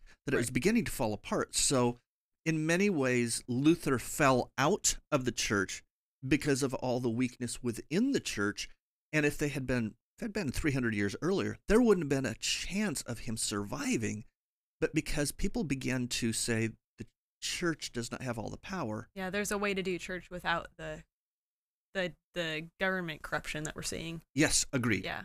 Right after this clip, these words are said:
Speaker 1: Agreed. And I wouldn't say it's all government cor-, corruption. A lot of it was human corruption
Speaker 2: Yes,
Speaker 1: as
Speaker 2: yeah,
Speaker 1: well.
Speaker 2: totally,
Speaker 1: Yeah.
Speaker 2: totally.
Speaker 1: So again, that's where I would say it differs from the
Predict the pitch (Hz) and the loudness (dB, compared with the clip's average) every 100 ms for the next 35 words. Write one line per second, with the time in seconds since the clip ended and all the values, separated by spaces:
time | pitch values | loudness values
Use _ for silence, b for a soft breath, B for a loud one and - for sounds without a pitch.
0 | - - 120 - B - 220 214 170 175 | -14 -4 -2 -2 B 0 2 4 4 2
1 | 151 - 165 131 113 - - 101 - 120 | 2 2 2 2 0 -2 -4 -4 -2 -2
2 | 101 - 101 - 120 117 117 - 117 - | 0 -2 -8 -2 0 2 0 -2 -4 -4
3 | - _ - 233 110 - 226 - - 202 | -8 _ -4 -4 -4 2 4 4 2 0
4 | 220 214 160 - 185 175 - - 190 - | 2 4 4 0 -8 -8 -10 -10 -10 -6
5 | 233 214 - - - _ - 165 147 185 | -4 -2 -6 -10 -14 _ 4 6 6 4
6 | 139 196 - 180 151 - 143 131 123 135 | 6 4 4 4 4 4 2 2 2 2
7 | 123 131 127 190 180 - 139 120 110 | 2 0 0 0 0 -4 -4 -4 -4